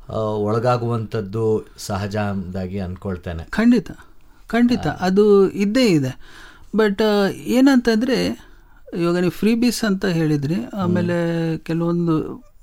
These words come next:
Speaker 2: ರಿಸರ್ವೇಷನ್ ಅಂತ ವಿಚಾರಗಳು ಬರ್ತವೆ.
Speaker 1: ಹ್ಮ್, ಹ್ಮ್, ಹ್ಮ್.
Speaker 2: But ನಾವು ಯೋಚನೆ ಮಾಡಿದಾಗ ನಮ್ಗದು, ಆ, ಒಂದು ನಿಲುವನ್ನು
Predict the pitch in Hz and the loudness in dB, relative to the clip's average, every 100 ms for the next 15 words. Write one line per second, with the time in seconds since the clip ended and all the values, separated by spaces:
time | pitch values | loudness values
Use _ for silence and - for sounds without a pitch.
0 | 190 151 160 175 165 156 - 156 151 156 | -2 2 4 4 2 0 0 0 0 0
1 | 175 180 165 180 185 208 185 160 - 147 | 0 0 0 -2 2 4 4 2 -2 -4
2 | 143 - - 113 110 107 107 98 104 98 | -4 -10 -12 -6 -4 -4 -6 -6 -8 -8
3 | 98 - 240 226 247 240 254 262 - - | -8 0 2 4 4 4 4 2 -2 -14
4 | - - - - - 165 170 202 220 - | -20 -20 -20 -20 -16 -2 6 6 6 6
5 | 269 254 226 214 220 240 220 208 196 190 | 6 6 6 4 2 2 2 2 2 4
6 | 190 - - 180 165 160 85 127 135 143 | 4 2 -6 -4 -2 -2 -4 -6 -8 -10
7 | 139 196 214 226 226 226 214 214 196 208 | -8 0 2 4 2 2 6 6 6 6
8 | 214 220 | 6 4